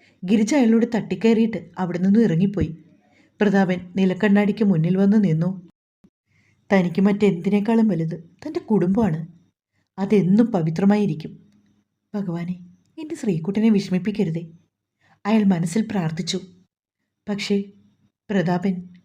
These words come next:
ഒരു കൗമാരക്കാരൻ്റെ ആദ്യത്തെ പ്രണയം, അതെന്നും അയാളുടെ ഓർമ്മയിൽ കാണും. ഒരിക്കലും അതുമായില്ല. പ്രണയം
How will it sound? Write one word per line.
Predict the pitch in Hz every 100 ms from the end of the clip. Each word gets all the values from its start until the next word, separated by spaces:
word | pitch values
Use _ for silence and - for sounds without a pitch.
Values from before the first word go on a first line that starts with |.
| _ _ _ _ _
ഒരു | 285
കൗമാരക്കാരൻ്റെ | 330 247 185 170 202 226 233 254 254 254
ആദ്യത്തെ | 190 156 165 202
പ്രണയം, | 254 196 165 165 160 - _ _ _ _ _ _ _ _ _
അതെന്നും | 190 202 190 175 208 185 - - -
അയാളുടെ | 285 285
ഓർമ്മയിൽ | 247 165 185 220 226
കാണും. | 202 156 160 - _ _ _ _ _ _ -
ഒരിക്കലും | 277 330 - 370 370
അതുമായില്ല. | 269 240 175 190 180 160 160 _ _ _ _ _ _ _ _ -
പ്രണയം | 202 190 190 190